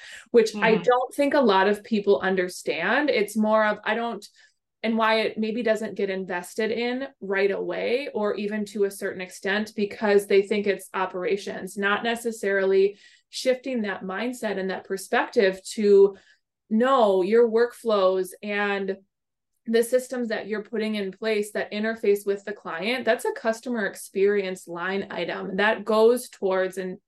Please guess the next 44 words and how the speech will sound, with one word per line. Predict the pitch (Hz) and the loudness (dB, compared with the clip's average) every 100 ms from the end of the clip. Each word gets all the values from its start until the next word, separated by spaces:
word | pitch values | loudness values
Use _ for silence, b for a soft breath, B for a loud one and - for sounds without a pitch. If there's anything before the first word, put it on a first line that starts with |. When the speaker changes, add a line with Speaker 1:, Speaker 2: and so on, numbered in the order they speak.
| - | -14
Speaker 1:
to | 196 | -6
bring | 196 | -4
it | 185 | -2
back | 185 180 180 | -2 -2 -2
to | - 170 | -8 -6
brand, | 214 302 269 214 196 B B - | -2 0 2 0 -2 B B -2
that | 214 247 | -2 0
goes | 240 254 269 | 0 0 0
towards | - 220 208 | -6 -4 -2
your | 202 185 | -2 -4
brand | 190 196 196 | -4 -8 -8
equity | - - - - 196 208 B | -10 -4 -4 -2 -4 -6 B
and | - 202 | -4 0
your | 202 | 2
brand | 185 185 | 0 0
Speaker 2:
Mm-hmm. | 202 180 | -2 -4
Speaker 1:
experience. | 160 - - 190 180 185 220 - | -8 -10 -4 -2 -2 -4 -8 -4
So | 196 | -2
if | 196 220 | 0 -2
you | 285 | -2
have | 359 339 | -2 -2
a | |
shitty | 254 - 202 208 202 | -2 -2 -4 -4 -8
customer | 202 - 185 175 | -10 -10 -10 -8
experience | 175 - 240 277 247 196 196 | -8 -8 -2 0 0 0 -4
because | 208 214 | -6 -4
you | 196 | 0
don't | 190 - | -2 -2
have | - 208 208 | -6 -6 -4
workflows | 202 202 - 190 185 185 190 | -4 -4 -4 -4 -2 -2 -2
or | 196 196 202 196 B B | -4 -2 -2 -6 B B
you're | 226 220 | 2 4
going | 220 226 233 | 4 4 2
four | 220 - 202 196 | -4 -4 -2 0
weeks | 190 185 - | 0 0 -4
without | 196 196 196 190 | -8 -4 -2 -2
letting | 196 190 190 | -2 -2 -4
your | 190 | -6
client | - 196 185 180 | -8 -6 -6 -4
know | 190 | -2
what's | 185 185 - | -2 -2 -6
going | 180 185 | -8 -6
on, | 214 269 208 196 196 B B B _ _ _ _ - | -4 0 0 -2 -6 B B B _ _ _ _ 6
it's, | 240 - - | 6 6 -10